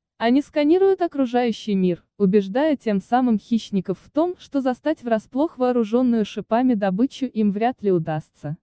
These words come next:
Да и крепится она к листьям довольно крепко. Прочность сцепления с поверхностью обеспечивает подошва-присоска,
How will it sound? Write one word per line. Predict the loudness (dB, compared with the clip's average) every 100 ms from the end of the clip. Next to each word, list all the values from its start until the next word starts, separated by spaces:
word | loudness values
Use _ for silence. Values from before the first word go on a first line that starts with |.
| _ _
Да | -2 0
и | 0
крепится | 0 0 0 -2 0
она | 0 -2
к | 0
листьям | -2 0 0 2
довольно | 2 2 4 2 -2
крепко. | 0 -2 -2 -6 -6 -8 _ _ _
Прочность | 2 2 2 -2 -2
сцепления | -6 -6 0 2 4 2
с | 0
поверхностью | -2 0 0 0 -4 -2 -4 -2
обеспечивает | 0 0 -2 -2 -2 0 -2 -2
подошва-присоска, | -2 2 0 0 -6 -4 -6 -2 -4 -4 -10 -8